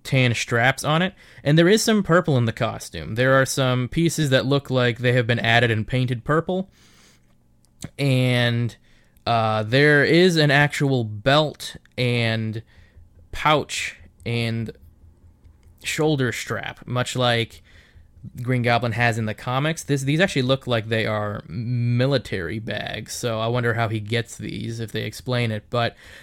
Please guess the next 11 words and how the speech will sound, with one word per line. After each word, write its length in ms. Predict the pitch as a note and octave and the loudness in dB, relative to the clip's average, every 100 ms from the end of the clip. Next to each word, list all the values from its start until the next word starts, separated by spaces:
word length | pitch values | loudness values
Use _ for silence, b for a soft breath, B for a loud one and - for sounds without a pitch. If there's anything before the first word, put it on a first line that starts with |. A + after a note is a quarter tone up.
| B | B
the 100 | C#3+ | -2
suit 360 | - F3 F#3 B2 | 2 2 2 4
definitely 340 | D3 D3 C#3 | 2 4 0
seems 360 | - C3+ C3 - | 0 0 0 0
to 100 | A#2+ | -2
be 360 | A#2+ A#2+ A#2+ | 0 0 0
like 200 | A2+ A#2 | 0 -2
the 140 | G#2+ B2 | 0 0
original 360 | C3+ C3 B2+ | 0 2 0
suit, 460 | A#2+ - B2+ B2 A2+ - | 0 0 0 0 -2 -6
but, 420 | A#2+ A2+ G#2+ G#2 | -4 -2 -4 -8